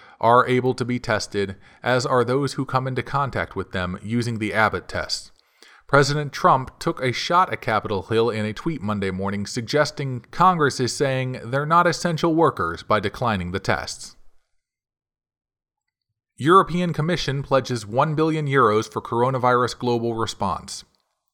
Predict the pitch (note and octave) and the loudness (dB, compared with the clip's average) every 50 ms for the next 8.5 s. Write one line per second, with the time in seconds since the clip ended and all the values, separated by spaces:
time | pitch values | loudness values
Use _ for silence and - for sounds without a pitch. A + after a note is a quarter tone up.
0 | _ _ _ _ _ _ _ _ _ _ _ _ - A2+ B2+ D3+ G3 G#3+ G#3 G3+ | _ _ _ _ _ _ _ _ _ _ _ _ -4 -2 2 4 8 6 6 6
1 | - F3+ F3 E3 D#3 D#3 D#3+ D3 A#2 G#2 A2 G#2+ - - B2 A#2+ B2 B2 A#2 A2 | 4 -2 -2 -2 0 0 0 0 0 -2 -2 -2 0 4 4 4 4 4 0 -2
2 | A2 A2 C3+ C#3+ D3+ C#3+ C3+ C3+ C3 - - C#3+ C3 - - C3 C3 B2+ G#2+ - | -4 -2 -2 0 0 0 -2 -2 -4 -4 -6 -6 -6 -4 -2 -2 -2 -2 -2 -2
3 | G2+ G2+ G#2 - - - G#2+ G#2+ G#2 G#2+ G2+ - - C#3+ D3+ D3 - - D3+ C3+ | -4 -4 -4 -6 -6 -4 -4 -2 -2 -4 -6 -4 -2 -2 -2 -2 -2 -4 0 2
4 | C#3 C3 B2+ C3 - - A#2 A2 A2 G#2 G2+ - - A2 A2 G#2 - B2 B2 C3 | 2 2 0 0 -6 -8 -6 -6 -6 -6 -8 -6 -6 -4 -4 -4 -4 -2 -2 0
5 | C#3 D3 C3+ G#2+ A2+ A2 G#2+ G#2+ G2+ - - - - G2 - F#2 F#2+ F#2+ G2+ G2+ | 0 0 0 0 0 2 2 0 0 -2 -8 -10 -10 -8 -8 -8 -8 -8 -8 -4
6 | - G#2+ G2+ - - - B2+ A#2 G2+ A#2 A2 A2 G#2+ G#2 A2 B2+ D3+ D#3+ D3+ C#3 | -2 -2 -2 -2 -2 -2 -2 -2 -2 -6 -6 -4 -4 0 0 0 0 0 0 0
7 | D3 D3 D3 D3 D3 C3+ A#2+ A#2+ A#2+ G#2+ G#2 G#2 G2+ F#2+ - - G#2+ G2 G2+ G2 | 0 0 0 0 -2 -2 0 0 2 2 2 0 0 -4 -6 -10 -8 -8 -8 -6
8 | - A2 F#2+ E2 - - - - - | -2 -2 0 0 -2 -4 -8 -14 -16